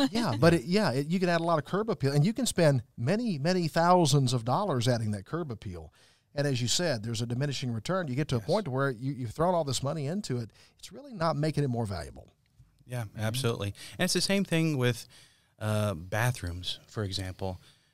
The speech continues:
Speaker 3: It's what is, uh, common in that specific market. So if everything's three two, three, two and a half, or whatever it is, bedroom and bathroom count, I mean,
Speaker 2: Mm-hmm.
Speaker 3: uh, if you got five bathrooms or six bathrooms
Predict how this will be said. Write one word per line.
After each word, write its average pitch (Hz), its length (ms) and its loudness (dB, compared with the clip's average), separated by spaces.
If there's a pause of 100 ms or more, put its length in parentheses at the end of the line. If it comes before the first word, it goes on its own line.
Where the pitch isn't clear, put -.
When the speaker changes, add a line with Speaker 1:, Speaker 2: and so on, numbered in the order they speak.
(180)
Speaker 3:
It's 123 320 0
what 143 340 0 (120)
is, 110 500 0
uh, 95 400 -4
common 123 420 0
in 104 260 0
that 95 280 -4
specific 104 500 -4
market. 98 480 -8 (400)
So 120 300 4
if - 220 -2
everything's 151 600 0
three 139 260 -4
two, 131 440 -2 (140)
three, 131 160 -4
two 131 200 -2
and 120 80 -2
a 117 40 -2
half, 113 420 -4
or 107 80 -2
whatever 120 500 0
it 107 60 -2
is, 107 300 2
bedroom 101 440 -4
and 92 100 -4
bathroom 98 320 -4
count, 90 240 -6
I 87 80 -4
mean, 87 240 -4 (120)
Speaker 2:
Mm-hmm. 104 720 -18
Speaker 3:
uh, 110 60 -2
if 107 100 -2
you 139 60 2
got 120 220 0
five 123 260 0
bathrooms 113 460 0
or 95 60 -2
six - 220 -2
bathrooms 104 600 -2